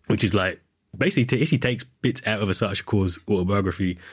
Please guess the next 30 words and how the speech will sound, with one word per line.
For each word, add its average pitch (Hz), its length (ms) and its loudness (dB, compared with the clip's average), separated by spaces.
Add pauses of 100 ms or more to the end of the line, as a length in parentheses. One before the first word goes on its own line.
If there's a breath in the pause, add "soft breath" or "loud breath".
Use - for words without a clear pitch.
(300 loud breath)
and 101 180 2
wraps 110 220 0
them 104 140 4
into 101 160 2
the 95 100 2
song, 98 320 0
and 87 80 0
this 101 80 2
tells 117 280 2
a 98 60 2
re-, 107 480 2
this 117 140 0
really 120 300 6
tells 113 220 0
the 92 60 -2
story 104 220 2
really, 95 220 2
really 85 160 -2
well. 85 240 -6 (400 loud breath)
So 147 100 2
yeah, 120 80 4
hip 135 140 0
hop - 200 -2
has 98 160 0
been 95 200 4
really 104 200 6
political 90 340 -2
and 85 120 0
really 90 160 0
useful. 87 420 -2